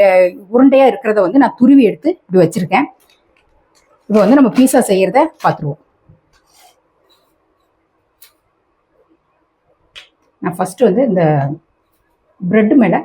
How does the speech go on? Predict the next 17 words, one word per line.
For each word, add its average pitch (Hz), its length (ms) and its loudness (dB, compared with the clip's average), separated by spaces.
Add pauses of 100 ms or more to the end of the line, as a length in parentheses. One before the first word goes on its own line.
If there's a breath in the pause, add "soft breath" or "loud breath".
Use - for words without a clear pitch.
(260)
சாஸை 240 380 0
எல்லா 185 200 0
பக்கமும் 185 400 -4
தடவி 175 220 -4
விட்டுற 170 240 -8
போறேன். 151 260 -12 (540)
நான் 202 100 -2
இந்த 202 120 -2
மாதிரி 214 200 2 (200)
டொமேட்டோ 220 360 0
சாஸை 208 300 -2
வந்து 175 220 2
எல்லா 196 180 0
பக்கம் 214 280 -4
இது 180 140 -12
பண்ணி 180 200 -4
வச்சுட்டேன். 175 360 -4